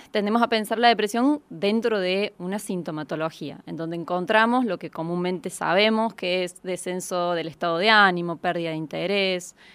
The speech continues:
pérdida de la capacidad de disfrutar, eh, una reducción de energía, no tenemos ganas de hacer cosas, y eso impacta en la can-, la, la actividad, digamos, de la persona en su vida cotidiana.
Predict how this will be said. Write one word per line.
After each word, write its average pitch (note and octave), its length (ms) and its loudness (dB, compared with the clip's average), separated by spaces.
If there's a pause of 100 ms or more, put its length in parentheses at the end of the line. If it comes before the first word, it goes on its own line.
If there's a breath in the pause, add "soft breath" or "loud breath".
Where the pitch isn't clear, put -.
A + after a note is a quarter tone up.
(240 loud breath)
pérdida G#3 240 6
de G3+ 60 6
la F#3 80 2
capacidad F3 420 -4
de E3+ 60 2
disfrutar, G3 720 4 (120)
eh, E3 460 -12 (360)
una G#3 180 2
reducción G3 480 0
de A3+ 60 4
energía, F#3+ 560 2
no F3+ 100 -4
tenemos F#3 260 -6
ganas F3+ 220 -4
de E3+ 60 -10
hacer E3+ 220 -10
cosas, A3 540 -4 (280 soft breath)
y - 80 -4
eso C#4 160 0
impacta A#3 640 2
en F#3+ 340 -4
la F#3+ 80 -4
can-, E3 280 -8
la, D#3+ 200 -18
la F3 100 -14
actividad, G#3 480 2
digamos, E3+ 280 0
de E3 80 -8
la E3 80 -4
persona F3+ 380 -6
en F#3+ 60 -4
su F#3 160 -10
vida F3 200 -2
cotidiana. D#3+ 540 -6